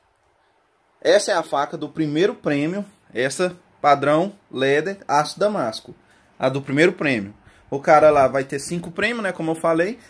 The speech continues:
Essa é a do primeiro prêmio lá. Numa rifa só, pessoal. Numa rifa só.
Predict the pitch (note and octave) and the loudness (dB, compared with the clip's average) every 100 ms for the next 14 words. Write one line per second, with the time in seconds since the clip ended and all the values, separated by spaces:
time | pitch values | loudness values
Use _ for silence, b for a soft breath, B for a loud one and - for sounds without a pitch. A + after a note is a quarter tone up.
0 | B D3 E3+ F#3+ E3+ F3+ F#3 E3 F3+ G#3 | B 2 4 2 0 -2 -2 -2 -2 -4
1 | F3+ F3 F3+ C3+ B2+ E3 B3 A#3 F3 A3+ | -6 -4 0 0 0 -2 0 0 -2 -4
2 | - - - C#3 B2 - C#3+ C#3+ A2+ A2 | -6 -4 0 0 -2 -6 -2 0 0 -4
3 | C3 F3+ D#3 E3+ A3+ - D#3+ A2+ | -4 -4 -6 -8 -10 -8 -4 -4